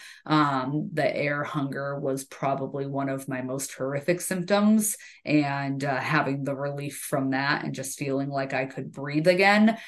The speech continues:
Uh, with that, I had less of that kind of dizzy, disconnected feeling 'cause I think my organs <laughs> were getting the amount of oxygen that they needed. Um,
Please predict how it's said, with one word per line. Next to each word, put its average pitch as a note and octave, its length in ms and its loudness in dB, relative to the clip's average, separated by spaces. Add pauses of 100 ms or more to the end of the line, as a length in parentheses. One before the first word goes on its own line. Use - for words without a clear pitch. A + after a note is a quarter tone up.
(240)
Uh, C#3 320 0 (100)
with D#3+ 280 6
that, C3+ 540 -2
I C3+ 200 0
had C3 320 -2
less C3+ 360 -2
of C3+ 220 -6
that C3 300 -2
kind C3+ 280 -4
of C3+ 200 -8
dizzy, C#3 400 -6
disconnected C#3 800 -4
feeling F#3+ 480 6
'cause D#3 100 0
I C#3 140 2
think - 260 -4
my B2 300 0 (180)
organs D3+ 460 6
<laughs> - 100 -2
were C#4+ 80 6
getting A3+ 280 10
the F#3+ 120 12
amount F#3 200 8
of E3+ 80 8
oxygen D3 540 4
that C3 200 2
they C3+ 180 4
needed. B2 480 2 (340)
Um, D3 600 6